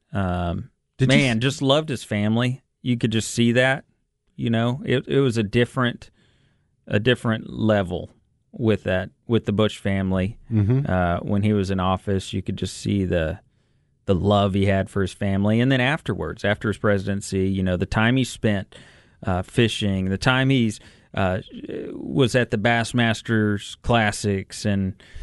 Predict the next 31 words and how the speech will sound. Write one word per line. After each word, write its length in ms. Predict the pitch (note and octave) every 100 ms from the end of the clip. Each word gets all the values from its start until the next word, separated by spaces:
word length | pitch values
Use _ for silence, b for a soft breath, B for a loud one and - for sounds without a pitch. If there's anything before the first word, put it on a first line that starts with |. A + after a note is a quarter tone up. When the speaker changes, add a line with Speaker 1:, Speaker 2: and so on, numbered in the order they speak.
| B A#2+
Speaker 1:
uh, 120 | A2+
Speaker 2:
<laughs> 40 | C#3+
Speaker 1:
you 140 | A#2+
know, 260 | G2 F#2+ G2+
and 180 | F#2+
showing 380 | - - B2 A2
face 340 | G#2 A#2 A2+ -
there 460 | B2 A#2 G#2+ G#2 G#2
and 360 | G2 F#2+ G#2+
spent 320 | - - D#3 -
time 320 | D3+ E3 D3+
on 140 | B2+
the 60 | A#2+
water, 560 | G#2+ G2+ G2 G2 G#2 - b b b -
um, 600 | F#2+ F2+ F2+ F2 F#2 - _
uh, 120 | - -
whether 360 | - D#3 A2+ G#2+
it 80 | A2
be, 320 | A#2 A2+ A2 -
you 160 | C#3+
know, 300 | G#2+ F2+ G#2 - _ _ _ _
Speaker 2:
That's 180 | G#2 A2+
Speaker 1:
uh, 40 | G#2
Speaker 2:
pretty 180 | A#2+ A2
cool. 280 | - C#3 B2+
Speaker 1:
on 160 | G#2+
lakes 360 | G#2+ B2+ A#2 -
all 180 | A#2+ B2
around 240 | A#2+ A#2+
the 60 | A2+
country, 540 | - C3 - G2 G2